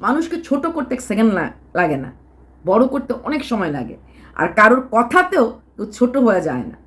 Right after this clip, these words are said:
এই যে প্রিয়াঙ্কা এত বড় ড্যান্সার, এত কিছু হয়তো আমি জানতাম না, তোমার ভিডিও জানতে পারলাম, কারোর কথা থেকেও ছোট হয়ে যায় না। সবচেয়ে ভালো লেগেছে, একটা মেয়ে সংসার সামলেও কিন্তু,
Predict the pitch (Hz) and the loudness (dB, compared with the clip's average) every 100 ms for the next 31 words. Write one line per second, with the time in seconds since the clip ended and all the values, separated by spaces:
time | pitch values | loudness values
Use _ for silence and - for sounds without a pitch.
0 | _ - - 285 262 - 240 240 240 233 | _ -12 0 2 4 2 4 4 4 0
1 | 214 208 226 202 180 196 - 180 - 226 | -2 0 0 0 0 -2 -4 -8 -4 -6
2 | 285 277 247 202 196 202 214 214 208 285 | -4 -4 -4 -2 -4 -2 0 2 4 2
3 | 262 196 147 - _ _ - 185 208 254 | 0 -4 -6 -12 _ _ -12 -4 0 2
4 | 233 262 247 190 147 143 - _ _ _ | 4 2 2 0 -2 -6 -14 _ _ _
5 | - 226 277 285 - - 254 - 294 240 | 2 4 4 2 -4 -4 -2 -4 -4 -2
6 | 196 156 185 233 330 330 311 294 - 214 | -2 -2 -4 -4 2 4 4 0 -2 -4
7 | - - - 233 226 - 269 277 208 - | -6 -14 -12 -6 -4 -2 0 2 0 -4
8 | _ - 254 254 254 294 - 233 233 285 | _ -2 2 2 0 -4 0 2 2 0
9 | 254 247 214 202 | 0 0 0 -4